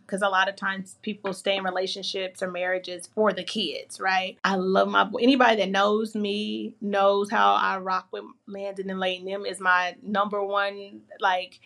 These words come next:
those are my best friends. I love them to death. I will do anything for them. But I couldn't stay in a marriage for them. I mean, I remember when we were even married and I was going through and my dad was like, "Lacey,"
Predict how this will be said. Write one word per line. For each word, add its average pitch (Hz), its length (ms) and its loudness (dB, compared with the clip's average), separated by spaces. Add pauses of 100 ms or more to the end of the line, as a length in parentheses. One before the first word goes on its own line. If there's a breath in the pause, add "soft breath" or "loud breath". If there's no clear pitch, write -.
(200 soft breath)
those 214 220 4
are 208 40 -6
my 185 180 2
best 190 200 -8 (280)
friends. 214 240 -6
I 180 80 0
love 196 240 -2
them 208 80 -8
to 202 60 -4
death. 202 440 -4
I 202 220 -2 (240)
will 220 160 -4
do 226 160 0
anything 220 360 0 (200)
for 180 100 -6
them. 160 320 -12
But 202 120 2
I 196 100 0
couldn't 233 240 -2
stay 208 240 0
in 190 80 -6
a 185 60 -6
marriage 175 680 -6
for 196 140 0
them. 151 140 -12 (120)
I 190 120 -4
mean, 190 220 -6
I 190 120 4
remember 196 440 -4
when 190 200 -8
we 214 100 -4
were 190 260 0 (140 soft breath)
even 208 300 0
married 196 340 4
and 190 100 -2
I 185 80 2
was 185 160 -4
going 190 260 -2
through 190 260 0
and 185 120 -4
my 180 140 -2
dad 185 300 0
was 185 140 -4
like, 180 180 0
"Lacey," 220 500 -4